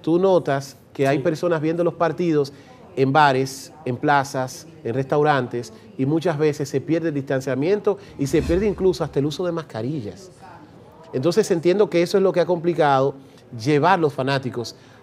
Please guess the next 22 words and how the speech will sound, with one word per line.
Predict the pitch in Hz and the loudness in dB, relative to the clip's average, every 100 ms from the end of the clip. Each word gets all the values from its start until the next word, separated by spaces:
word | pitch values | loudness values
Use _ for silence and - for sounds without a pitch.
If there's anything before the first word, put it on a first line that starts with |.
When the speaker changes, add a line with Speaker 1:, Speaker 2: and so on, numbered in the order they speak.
| - - | -10 0
Speaker 1:
a, | 135 139 139 123 - - | 4 8 6 4 0 0
a | |
los | 139 127 | 0 0
estadios. | 123 139 120 104 104 104 - - - - - | -2 4 4 4 0 -6 -14 -20 -20 -20 -2
¿Se | - 202 | 4 6
puede? | 233 247 165 127 | 10 10 10 4
Sí. | - 220 180 131 | 0 -2 0 0
Lo | 139 151 | 0 0
primero | 156 170 247 | 0 2 4
que, | 240 202 185 - | 6 4 4 2
que | 170 | -2
se | 170 | 2
debe | 170 185 | 4 4
hacer | 165 151 139 | 2 2 2
es | 123 120 - - - 156 160 156 - 175 - - - - - - - | 2 -4 -10 -20 -20 -20 -20 -20 -20 -20 -20 -20 -20 -20 -20 -20 0
ampliar | 156 156 170 196 214 | 4 4 6 6 6
las | 208 | 4
entradas, | 160 143 123 117 143 143 | 0 2 2 4 2 0
¿verdad? | 147 127 131 - - | 0 0 -2 -12 -4
Tener | 131 143 | 0 2
más | 160 151 | 0 2
aire | 139 131 135 147 | 4 4 4 0